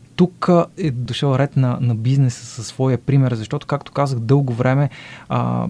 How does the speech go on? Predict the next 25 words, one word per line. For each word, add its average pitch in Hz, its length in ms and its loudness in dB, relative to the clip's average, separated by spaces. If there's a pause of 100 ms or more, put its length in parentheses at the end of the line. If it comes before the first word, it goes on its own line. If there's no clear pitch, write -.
(120)
то 143 80 2
нямаше 147 360 4
социални 120 300 -2
предприемачи 110 600 -6
преди. - 320 -8
Дълго 120 280 -4
време 131 220 2
имаше 131 220 -2
само, 131 440 -2
а, 120 320 -2
Н 127 160 0
П 131 140 -4
О-та, 156 200 -2
които 147 420 -4 (160)
развиват 135 360 -2
някаква 120 300 -2
дейност 143 600 -2
и, 151 360 -4 (520)
и 139 60 0
умират. 135 380 4 (100)
Но 135 180 0 (200)
за 120 180 -6
да 131 100 0
има 170 420 4 (220)
стабилност, 147 680 0